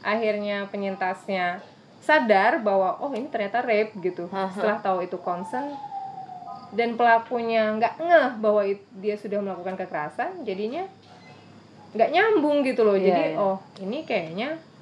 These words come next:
Speaker 1: harus dirunutin dulu masalahnya ini. Kita harus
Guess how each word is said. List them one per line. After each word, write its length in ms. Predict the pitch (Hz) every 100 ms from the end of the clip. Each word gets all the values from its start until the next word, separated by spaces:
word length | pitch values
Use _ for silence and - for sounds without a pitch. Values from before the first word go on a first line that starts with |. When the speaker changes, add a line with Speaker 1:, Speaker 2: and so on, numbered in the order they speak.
| -
Speaker 1:
harus 160 | 208 214
dirunutin 560 | 196 208 208 202 196 190
dulu 160 | 190
masalahnya 640 | - 165 170 165 165 165 165
ini. 320 | 160 160 156 165
Kita 240 | 175 175 175
harus 140 | 185